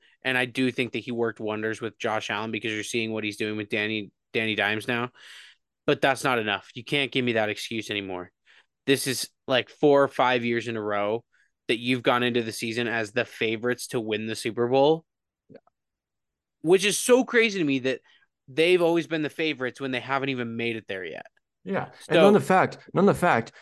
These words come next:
Speaker 2: why not get rid of Devin Singletary instead of freaking Zach Moss? Why would you do that? You know, you give Zach, you give, you're giving Indianapolis a
Speaker 1: 'Cause look what
Speaker 2: good running
Speaker 1: Zach just,
Speaker 2: back.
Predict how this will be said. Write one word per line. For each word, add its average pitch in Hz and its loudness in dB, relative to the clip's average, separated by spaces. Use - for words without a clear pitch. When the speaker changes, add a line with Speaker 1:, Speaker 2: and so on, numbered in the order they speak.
Speaker 2:
why 156 6
not 214 4
get 196 6
rid 175 2
of 143 -4
Devin 160 2
Singletary 160 -2
instead 139 -2
of 135 -2
freaking 165 -4
Zach 135 2
Moss? - -4
Why 151 4
would 202 6
you 175 -2
do 156 2
that? - 0
You 127 2
know, 165 0
you 143 -4
give 180 4
Zach, 151 0
you 147 -10
give, 180 -4
you're 151 -8
giving 175 -4
Indianapolis 156 0
a 104 -4
Speaker 1:
'Cause 160 -4
look 214 2
what 220 6
Speaker 2:
good 147 0
running 170 6
Speaker 1:
Zach 113 4
just, 110 4
Speaker 2:
back. 127 -6